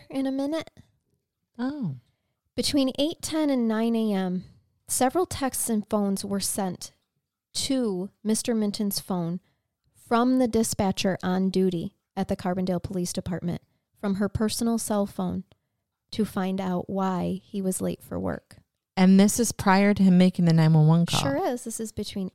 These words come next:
Speaker 1: from her personal cell phone.
Speaker 2: Sure.
Speaker 1: This
Speaker 2: Which
Speaker 1: dispatcher's
Speaker 2: is
Speaker 1: personal cell
Speaker 2: normal.
Speaker 1: phone.
Speaker 2: Not to,
Speaker 1: Mm-hmm.
Speaker 2: not to be rude to you,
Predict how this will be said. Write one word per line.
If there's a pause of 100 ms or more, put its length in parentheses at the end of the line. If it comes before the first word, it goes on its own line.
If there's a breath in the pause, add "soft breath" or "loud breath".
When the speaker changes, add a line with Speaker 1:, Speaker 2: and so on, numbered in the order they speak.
Speaker 1:
from
her
personal (380)
cell
phone. (220)
Speaker 2:
Sure.
Speaker 1:
This
Speaker 2:
Which (160)
Speaker 1:
dispatcher's (180)
Speaker 2:
is
Speaker 1:
personal
cell
Speaker 2:
normal.
Speaker 1:
phone.
Speaker 2:
Not
to,
Speaker 1:
Mm-hmm.
Speaker 2:
not
to
be
rude
to
you,